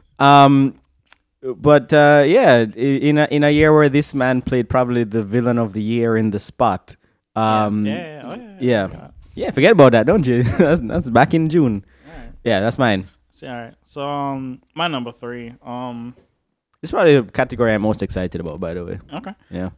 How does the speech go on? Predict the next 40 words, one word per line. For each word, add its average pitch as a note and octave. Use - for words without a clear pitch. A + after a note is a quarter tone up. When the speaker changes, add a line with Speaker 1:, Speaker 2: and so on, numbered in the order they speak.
Speaker 2:
Um, C3
now C#3
this A3+
gentleman, D#3
he E3
has D3
been, B2
um, A2
he's C3
had A#2
a A2+
fascinating B2+
career. C3+
Speaker 1:
Mm-hmm. A2
Speaker 2:
He E3+
had A#2
a, A2
a G#2+
real A#2+
turn C3
in C3+
recent D3
years D#3
where A#2
he A#2
seems A#2
to A#2
be, A#2
like, G#2+
gunning B2
for B2+
his A#2
Oscar. F3+
Speaker 1:
I A#2+
love D3+
this F3
Speaker 2:
He B2
has A#2
Speaker 1:
game B2
Speaker 2:
not B2+